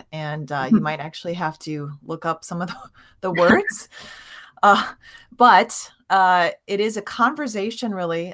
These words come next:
Speaker 1: uh, happening in the seventeen eighties.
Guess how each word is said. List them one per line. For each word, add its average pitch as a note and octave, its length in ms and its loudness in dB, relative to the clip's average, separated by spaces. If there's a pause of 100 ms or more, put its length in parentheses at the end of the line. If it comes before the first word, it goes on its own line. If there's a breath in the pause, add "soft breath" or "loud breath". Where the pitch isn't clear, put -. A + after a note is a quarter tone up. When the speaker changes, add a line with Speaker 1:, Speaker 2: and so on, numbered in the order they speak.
(140)
Speaker 1:
uh, D#3+ 340 -4
happening G3+ 600 -4
in E3 760 -8 (100)
the E3+ 100 -2
seventeen G3+ 720 -4
eighties. D#3 720 -6